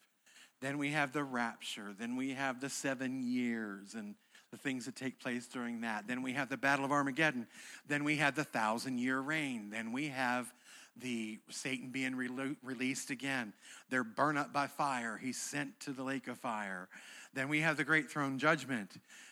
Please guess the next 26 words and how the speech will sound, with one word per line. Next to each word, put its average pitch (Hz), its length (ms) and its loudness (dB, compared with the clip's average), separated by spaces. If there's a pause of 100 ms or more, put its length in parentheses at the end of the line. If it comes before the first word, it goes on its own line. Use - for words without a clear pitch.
and 117 100 -2
all 143 300 4
of 147 80 0
the 156 80 0
ba-, 151 200 -2
wicked 143 380 0
are 123 80 2
judged, 110 400 -2
and 117 140 -4
they're 135 160 2
sent 131 280 -2
to 120 60 -8
the 131 100 -2
lake 117 260 -4
of 110 100 -6
fire. 104 460 -2 (360)
Then 151 240 0
we 165 120 0
have 139 400 2
this, 120 260 -4 (120)
the 120 160 -4
earth 135 240 0
is 110 140 -4
renovated 151 720 -2
by 127 160 0
fire. 147 580 2